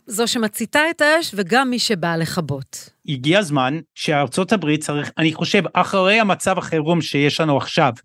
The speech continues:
Speaker 2: עם חטופים ומה שקורה בעזה, כאילו, שהכל נגמר, ואני לא יודע איך זה נגמר, אבל אחרי שהכל נגמר, הגיע הזמן להגיד את זה בקול רם, שקטר לא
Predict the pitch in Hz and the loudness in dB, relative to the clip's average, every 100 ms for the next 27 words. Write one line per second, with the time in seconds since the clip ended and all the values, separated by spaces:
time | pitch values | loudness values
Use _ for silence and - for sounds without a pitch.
0 | - - - - 202 196 180 - 175 - | -20 -20 -10 2 4 4 0 -2 -4 -2
1 | 190 180 160 165 180 185 - 175 175 165 | -2 0 2 4 4 2 -2 -2 0 0
2 | 160 170 156 156 147 - _ _ - 165 | 2 2 4 2 2 -2 _ _ -4 -2
3 | 160 _ - 175 - 214 208 165 170 156 | -4 _ -4 -2 0 2 2 2 2 2
4 | 104 113 _ 143 143 151 170 208 202 185 | 0 -12 _ -10 -6 -2 0 2 2 2
5 | 165 196 - 160 147 123 123 113 110 - | 2 -2 -2 -4 -4 -2 -2 -2 -4 -12
6 | _ _ - 147 151 - 190 - 247 202 | _ _ -4 2 2 2 -2 -2 -2 0
7 | 190 196 - 170 131 202 220 190 147 151 | 0 -2 -4 -4 2 4 4 2 2 2
8 | 143 123 _ _ 151 123 151 180 185 147 | 2 -2 _ _ -10 -6 0 2 2 0
9 | 151 143 143 143 135 _ 143 135 120 165 | 2 4 4 2 -4 _ -2 -2 0 0
10 | 185 180 156 165 139 - 165 165 147 135 | 2 2 0 0 0 2 2 4 4 2
11 | 107 - _ _ _ - - 170 147 139 | 0 -10 _ _ _ -10 0 2 4 2
12 | 127 _ _ - 170 214 226 226 _ - | -2 _ _ -4 0 2 2 -2 _ -6
13 | 139 180 196 | 2 2 2